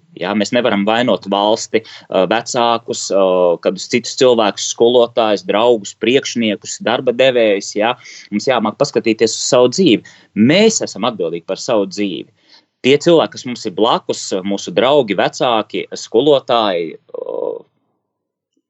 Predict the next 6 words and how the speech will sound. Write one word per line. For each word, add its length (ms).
darba 420
devēji, 400
priekšnieki, 720
ja, 100
augstāk 400
stāvoši, 640